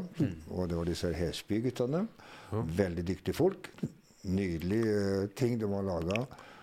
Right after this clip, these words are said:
Speaker 2: Og de deltok i en sånn en, eh, fellesstilling hvor det skulle bli utdelt en premie her på Bryne.
Speaker 1: Mm.
Speaker 2: Og dem så jeg på noen som var de to dyktigste karene som var der.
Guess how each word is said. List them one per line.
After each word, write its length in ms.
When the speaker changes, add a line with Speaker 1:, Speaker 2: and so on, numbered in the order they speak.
Speaker 2:
Og 80
de 240
deltok 440
i 40
en 80
sånn 200
en, 240
eh, 580
fellesstilling 1120
hvor 200
det 120
skulle 300
bli 300
utdelt 280
en 100
premie 440
her 80
på 140
Bryne. 440
Speaker 1:
Mm. 140
Speaker 2:
Og 840
dem 240
så 280
jeg 140
på 80
noen 240
som 120
var 140
de 60
to 200
dyktigste 640
karene 380
som 100
var 160
der. 140